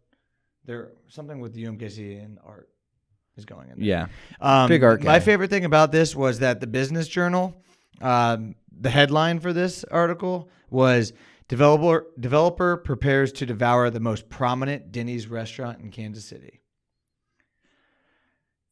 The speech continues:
Speaker 1: Calling anything about that building
Speaker 2: Prominent.
Speaker 1: and that <laughs> restaurant and that location and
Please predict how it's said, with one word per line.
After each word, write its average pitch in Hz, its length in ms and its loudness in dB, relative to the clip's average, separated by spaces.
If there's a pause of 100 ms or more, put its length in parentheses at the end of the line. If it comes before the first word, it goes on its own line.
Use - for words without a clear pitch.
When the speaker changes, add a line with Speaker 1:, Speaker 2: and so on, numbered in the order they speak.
(120)
Speaker 1:
Calling 220 560 0 (340)
anything 170 680 4
about 117 400 2
that 143 280 2
building 131 640 2 (100)
Speaker 2:
Prominent. 113 420 4
Speaker 1:
and 120 420 0
that 151 420 4
<laughs> 151 60 -18
restaurant 123 1000 0 (340)
and 139 200 0
that 160 200 4
location 165 960 0 (280)
and 139 240 -2